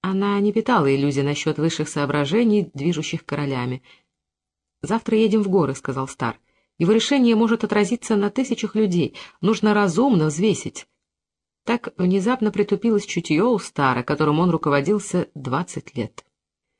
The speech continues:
Все субботнее утро он был очень занят. Когда в два часа дня он, поев, вернулся в кабинет, его ждал ворох телеграмм. Съемочное судно затерялось в Арктике.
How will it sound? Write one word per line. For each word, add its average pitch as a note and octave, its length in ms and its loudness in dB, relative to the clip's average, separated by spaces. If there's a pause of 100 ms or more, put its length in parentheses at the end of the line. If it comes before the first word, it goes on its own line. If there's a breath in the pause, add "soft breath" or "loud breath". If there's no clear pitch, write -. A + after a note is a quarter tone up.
(280)
Все - 180 0
субботнее D4 460 2
утро C#4+ 240 2
он C4+ 160 2
был B3+ 140 2
очень B3 260 0
занят. B2+ 540 -8 (560)
Когда G#3+ 320 2
в A3 40 2
два A#3 160 2
часа A#3 320 -2
дня A#3 360 2
он, A#3 220 2
поев, G#3 360 2
вернулся F#3+ 480 0
в - 60 -8
кабинет, F3 500 0 (340 loud breath)
его A#3+ 200 2
ждал C4+ 260 2
ворох C4 260 2
телеграмм. E3 600 2 (260)
Съемочное A3+ 640 0
судно B3 400 0
затерялось F#3 560 2
в C#3+ 60 2
Арктике. G3 560 -2